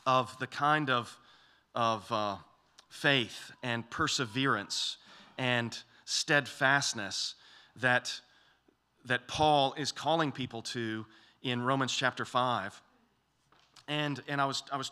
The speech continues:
trying to come up with, you know, a, a good, a good example of, of something that we would all look at and say, "That's noble, that's honorable, that's what I wanna be like." And,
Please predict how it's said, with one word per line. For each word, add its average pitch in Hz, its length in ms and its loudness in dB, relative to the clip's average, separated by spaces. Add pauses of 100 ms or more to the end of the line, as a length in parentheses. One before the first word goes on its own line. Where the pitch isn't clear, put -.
trying 175 200 2
to 151 60 0
come 160 100 -2
up 135 80 -6
with, 143 120 -6 (500)
you 185 180 -10
know, 160 100 0
a, 160 280 -2
a 160 60 -2
good, 190 200 0 (120)
a 160 60 -8
good 196 140 -2
example 135 560 -2
of, 117 200 -8
of 139 120 -4
something 185 380 -2
that 156 100 -4
we 156 80 -6
would 147 120 -4
all 180 160 2
look 170 160 -6
at 160 160 0
and 143 120 -6
say, 147 200 -6
"That's 139 220 -6
noble, 165 440 -6
that's 135 300 -6
honorable, 147 560 -4 (400)
that's 147 300 2
what 151 100 0
I 135 60 2
wanna 127 200 -2
be 120 160 -8
like." 98 280 -8 (840)
And, 143 340 0